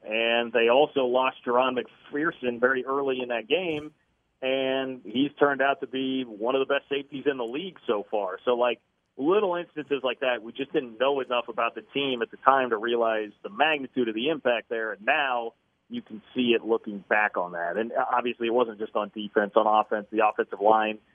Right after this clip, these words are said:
was hit really hard. The receivers were hit really hard, and K-State was off on some deep balls that were there and that were open. So, yeah,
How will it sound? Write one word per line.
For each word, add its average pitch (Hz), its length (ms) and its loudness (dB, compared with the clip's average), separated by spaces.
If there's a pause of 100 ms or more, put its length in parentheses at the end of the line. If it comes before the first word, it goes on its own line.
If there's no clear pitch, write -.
(220)
was 113 100 -6
hit 120 160 4
really 113 160 2
hard. 107 260 0
The 104 60 -6
receivers 123 720 -2 (380)
were 117 120 0
hit 113 160 -4
really 110 260 -2
hard, 107 480 -2
and 104 520 -2
K-State 127 340 0
was 135 80 -4
off 151 240 0 (180)
on 127 160 -8
some 123 160 -20
deep 143 160 -2
balls 131 280 -2
that 120 80 -8
were 120 100 -6
there 123 240 -2
and 120 80 -6
that 110 80 -6
were 110 160 -6
open. 117 400 -4
So, 110 200 2 (300)
yeah, 120 200 0